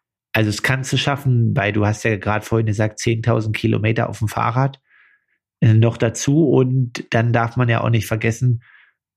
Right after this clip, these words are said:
was man ja vielleicht den <laughs> Hörer jetzt noch sagen muss,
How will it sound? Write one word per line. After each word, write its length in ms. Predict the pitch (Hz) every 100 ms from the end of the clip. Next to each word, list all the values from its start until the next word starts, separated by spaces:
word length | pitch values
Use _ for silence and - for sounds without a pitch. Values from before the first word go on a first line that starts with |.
| _
was 240 | 107 110
man 480 | 110 110 104 - -
ja 340 | - 107 98 98
vielleicht 340 | - 107 104
den 100 | 113
<laughs> 100 | 98
Hörer 260 | 131 123 123
jetzt 140 | 113
noch 120 | 117 107
sagen 320 | 110 117 120
muss, 240 | 123 123